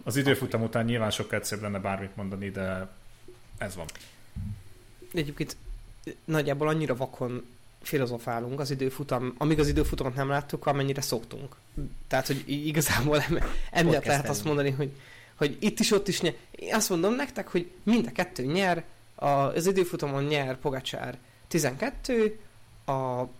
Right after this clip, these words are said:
Speaker 2: Loz-, Lozon felfele pedig akár tizennégy másodpercet is. És akkor har-, ha-, hogy mondtam, hogy mit mondtam? Huszonhat, mínusz kilenc.
Speaker 1: Tizenhét.
Speaker 2: Ennyi.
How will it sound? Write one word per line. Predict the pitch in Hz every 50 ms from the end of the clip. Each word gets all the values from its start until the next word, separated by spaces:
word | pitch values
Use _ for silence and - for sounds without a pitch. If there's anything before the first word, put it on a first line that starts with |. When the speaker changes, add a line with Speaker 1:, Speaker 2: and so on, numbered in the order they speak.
| - - - - - - 160
Speaker 2:
Loz-, | 202 220 190 - - - -
Lozon | 180 196 190 160 147 135
felfele | 139 - 233 233 226 - - 190 160 151 147
pedig | - - 147 135 139 127 127 - - - - - - - - - - - - - - - - - - - - - -
akár | - 160 160 156 - 147 147 -
tizennégy | - 156 143 143 127 120 117 117 - - - - - - - - 156 151 151 139 127 - -
másodpercet | - - - - - - - - - - - - - - -
is. | - - - - - - - - - - -
És | -
akkor | - - 208 180
har-, | 180 185 175 165 - - - - -
ha-, | 160 170 165 156 139
hogy | - - - - - -
mondtam, | 170 151 - - - - 151 143
hogy | - - - - - - - -
mit | - 143 - -
mondtam? | 156 151 143 139 - 131 127 - - - - - - - - - - - -
Huszonhat, | 208 190 - - - 143 143 143 156 180 185 180 - - - - - - - - - - - - - - - - - - - -
mínusz | - 147 135 127 131 135 - - - - - -
kilenc. | - - 180 180 175 165 160 - - - - - - - - - -
Speaker 1:
Tizenhét. | 120 110 104 101 98 95 101 101 95 - - - - - - - - - - - - - - - -
Speaker 2:
Ennyi. | 143 139 139 151